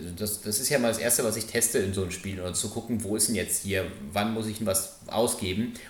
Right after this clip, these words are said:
oder wann begegnet mir das in dem Spiel? Weil das ist ja mal das Erste, wenn ich jetzt sage, okay, das Spiel ist kostenlos, ja, ähm,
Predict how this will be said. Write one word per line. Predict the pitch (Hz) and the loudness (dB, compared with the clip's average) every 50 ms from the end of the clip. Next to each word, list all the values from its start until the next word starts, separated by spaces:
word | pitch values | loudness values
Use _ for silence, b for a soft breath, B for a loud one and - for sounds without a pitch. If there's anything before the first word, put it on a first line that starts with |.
| B | B
oder | - 98 98 101 98 92 | -2 2 2 2 4 4
wann | 101 104 110 107 107 101 - 98 | 2 2 4 2 2 0 2 2
begegnet | 110 107 107 120 127 127 - - - | 2 4 4 4 2 2 0 -4 -2
mir | 98 95 | -2 -2
das | 90 92 90 87 90 | 0 -2 -2 -4 -4
in | 92 90 | -4 -4
dem | 87 87 | -4 -4
Spiel? | 85 - - - 87 85 85 - | -4 -6 -6 -4 -4 -4 -2 -2
Weil | - 92 | -4 -4
das | 101 107 104 | -2 0 -2
ist | - 113 | 0 0
ja | 123 120 110 | 0 0 2
mal | 107 101 | 0 0
das | 92 - | -2 0
Erste, | - 101 117 - - 127 110 | 0 0 0 0 0 0 0
wenn | 110 107 | 0 0
ich | 101 104 | -2 -2
jetzt | 98 90 | -4 -4
sage, | 95 98 101 - | -2 -4 -4 -4
okay, | - 120 113 | -4 -4 -4
das | 107 107 | -4 -4
Spiel | - - 123 120 - - | -2 0 0 0 0 0
ist | 104 - - | -4 -4 0
kostenlos, | - 117 110 - - - 135 135 143 147 - - - - | 0 0 0 0 -2 -4 -4 -4 -4 -4 -4 -8 -8 -4
ja, | - 92 98 113 120 B B B B B B B - | 0 2 2 2 2 B B B B B B B -6
ähm, | 92 104 107 110 110 110 110 107 107 | -2 2 2 4 4 4 2 2 0